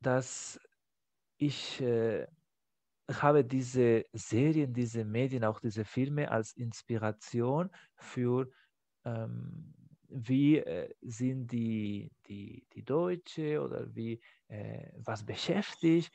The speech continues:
denen. Also ich könnte mich besser so mit der Kultur hier auseinandersetzen und auch ich könnte einfach, äh, Klischees, äh, überwinden,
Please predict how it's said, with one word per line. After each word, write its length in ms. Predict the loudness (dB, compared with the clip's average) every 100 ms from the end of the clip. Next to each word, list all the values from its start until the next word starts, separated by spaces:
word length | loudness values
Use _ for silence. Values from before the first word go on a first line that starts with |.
| -20 _
denen. 380 | 2 4 4 2
Also 160 | -2 0
ich 80 |
könnte 220 | -2 0 0
mich 240 | -2 0
besser 340 | 2 2 2 2
so 100 | 0
mit 200 | 4 6
der 120 | 6
Kultur 720 | 4 -4 -4 -4 2 6 6
hier 420 | 4 0 4 4 6
auseinandersetzen 1120 | 4 4 0 0 0 0 -2 -4 -4 -4 -6 -8 -20 -20 _
und 300 | 0 0 4
auch 200 | 6 6
ich 140 | 4
könnte 300 | 0 0 2
einfach, 340 | 2 4 4 4 0 -14 -2
äh, 260 | 2 2 0
Klischees, 840 | -6 -4 -2 2 6 6 6 0 -4
äh, 480 | 0 0 0 -2 -4 -6
überwinden, 840 | -2 0 -2 -2 -4 -4 -8